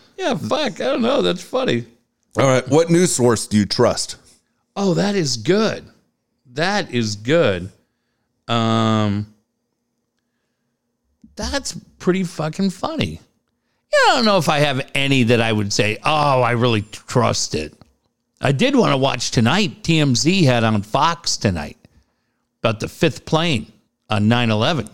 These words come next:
Speaker 2: Oh, really?
Speaker 1: That is special. So
Speaker 2: That's right up your alley.
Speaker 1: yeah.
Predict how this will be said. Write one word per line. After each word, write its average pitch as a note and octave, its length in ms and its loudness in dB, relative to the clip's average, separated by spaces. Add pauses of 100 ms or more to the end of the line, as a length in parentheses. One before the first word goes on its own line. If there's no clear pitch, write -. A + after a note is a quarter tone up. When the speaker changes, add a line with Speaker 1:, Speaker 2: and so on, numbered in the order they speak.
(100)
Speaker 2:
Oh, C#3+ 120 4
really? C#3+ 340 2
Speaker 1:
That B2 140 2
is A#2 140 0
special. G#2 500 -2 (480)
So G2 360 -2 (100)
Speaker 2:
That's A2+ 160 -4
right G2+ 100 4
up E2 120 0
your F2+ 100 2
alley. D#2+ 220 -2 (260)
Speaker 1:
yeah. D#3+ 360 0